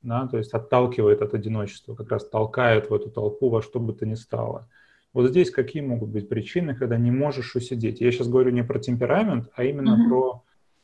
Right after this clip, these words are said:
Speaker 1: какой-то травматический опыт.
Speaker 2: Который тебя толкает в толпу?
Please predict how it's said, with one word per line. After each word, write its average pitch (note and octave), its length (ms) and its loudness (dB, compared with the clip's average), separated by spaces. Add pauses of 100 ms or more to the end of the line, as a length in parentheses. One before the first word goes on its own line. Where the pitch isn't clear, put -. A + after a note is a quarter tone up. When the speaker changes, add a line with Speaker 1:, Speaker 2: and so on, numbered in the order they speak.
(240)
Speaker 1:
какой-то B2 300 -4
травматический A#2+ 720 -6
опыт. - 160 -10 (1400)
Speaker 2:
Который B3+ 200 12
тебя A#3 220 6
толкает A#3+ 440 10
в - 100 -8
толпу? B3 460 8